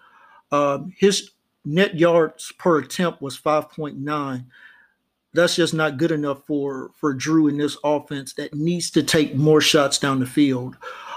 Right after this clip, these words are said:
Um, as Billy mentioned, it's Father Time catching up with Drew, and he's not able to push the ball down the field. We saw this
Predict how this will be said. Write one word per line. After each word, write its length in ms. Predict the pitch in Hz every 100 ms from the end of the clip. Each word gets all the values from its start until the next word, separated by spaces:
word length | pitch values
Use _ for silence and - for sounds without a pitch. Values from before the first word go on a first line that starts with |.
| -
Um, 540 | 143 139 135 131 135 - _ _ _ _ -
as 160 | 156 131
Billy 260 | 170 165
mentioned, 560 | 156 170 151 151 143 131 - _ _
it's 140 | 156 -
Father 300 | 160 156 143
Time 340 | 170 160 143
catching 420 | - 156 - 143 -
up 260 | 160 156
with 200 | 151 147
Drew, 440 | 127 143 147 139 135 - - _
and 120 | 143
he's 220 | 165 143
not 260 | 151 151 147
able 220 | 160 147 147
to 80 |
push 340 | 131 - 185 -
the 60 |
ball 220 | 139 135 127
down 240 | 131 127
the 40 |
field. 240 | 127 139 131
We 120 | 156
saw 360 | - 202 196 180
this 360 | 165 156 -